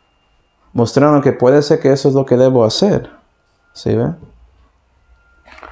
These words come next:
Y es por usted, por paciencia, siguiendo y siendo fiel en esa llamada personal, que Dios puede hacer su fe como oro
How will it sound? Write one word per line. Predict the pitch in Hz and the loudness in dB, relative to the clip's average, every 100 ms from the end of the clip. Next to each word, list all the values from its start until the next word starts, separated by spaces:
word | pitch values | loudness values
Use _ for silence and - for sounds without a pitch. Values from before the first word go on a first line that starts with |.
| - - - - - - - - | -20 -20 -20 -20 -20 -20 -14 0
Y | 139 | 2
es | 143 | 2
por | 143 170 | 2 4
usted, | 156 143 196 185 170 | 4 2 2 2 2
por | 170 170 | 0 2
paciencia, | 165 147 - 180 185 190 - 147 | 0 0 0 0 2 2 2 0
siguiendo | - 147 135 127 151 190 202 165 139 | 2 2 2 2 2 2 2 4 2
y | |
siendo | 127 - 170 170 151 | 2 2 2 2 0
fiel | - 170 185 185 | 0 2 4 4
en | 156 | 2
esa | 151 160 151 | 2 0 2
llamada | 156 151 160 160 160 | 2 2 2 2 2
personal, | 147 143 143 135 156 175 185 - - - | 0 0 2 2 2 0 -2 -8 -20 -16
que | - 147 | 0 2
Dios | 139 160 185 190 - | 4 4 4 0 0
puede | 170 170 | 2 4
hacer | 165 160 180 175 | 4 2 0 0
su | 170 160 | 0 0
fe | 143 - 175 | 0 0 0
como | 175 165 151 135 | 2 0 2 2
oro | 151 180 196 196 196 | 2 2 2 0 -2